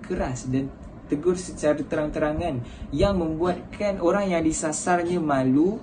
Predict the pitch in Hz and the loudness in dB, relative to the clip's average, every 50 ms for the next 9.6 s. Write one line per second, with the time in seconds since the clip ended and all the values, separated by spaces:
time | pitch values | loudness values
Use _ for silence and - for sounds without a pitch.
0 | - - - 135 165 175 165 - 156 139 135 131 143 139 143 143 139 - - - | -10 -8 -4 -2 -2 -2 -2 -2 0 2 4 4 6 6 4 4 2 -2 -4 -6
1 | 151 - - - 190 151 110 107 104 120 123 123 120 - - - - - - - | -6 -4 -4 -2 0 0 0 -2 -2 -4 -2 -2 -2 -2 -2 -2 -2 -4 -4 -6
2 | - - - - - - - - - - - - - - - - - - - - | -8 -6 -6 -6 -6 -8 -12 -16 -16 -16 -16 -16 -16 -16 -16 -14 -14 -12 -12 -12
3 | - - - - 117 127 127 127 131 156 180 190 180 160 - - - - - - | -12 -12 -10 -4 -2 0 0 2 2 2 2 2 2 0 -2 -4 -10 -12 -6 0
4 | - 143 135 143 143 185 190 190 - - 156 170 190 180 160 147 147 151 151 - | 0 0 0 2 2 2 2 2 2 0 -2 0 0 2 2 2 2 2 0 0
5 | - 165 175 170 143 135 135 135 - - - - - - - - 156 160 156 - | -2 -2 -2 -2 -2 0 -2 -2 -4 -8 -12 -16 -16 -8 -2 -2 -2 -2 0 0
6 | 196 185 180 180 196 196 202 208 220 220 - - - - 156 - 147 139 131 123 | 0 0 0 2 0 0 0 0 0 -2 -4 -4 -6 -6 -6 -4 -4 -4 -4 -2
7 | - 120 117 - - - - 127 123 135 147 147 139 127 127 127 127 131 135 135 | -4 -4 -4 -6 -10 -8 -4 0 0 0 0 -2 -4 -2 0 0 0 2 0 0
8 | 131 127 123 123 123 123 123 123 120 117 107 104 - - - - - - - 131 | 0 0 0 0 2 2 2 2 0 0 -2 -2 -4 -2 -2 -2 -2 -2 0 0
9 | 139 - - - - - - 127 113 113 120 127 | 0 0 -2 -4 -8 -8 -6 -4 -4 -2 -2 -2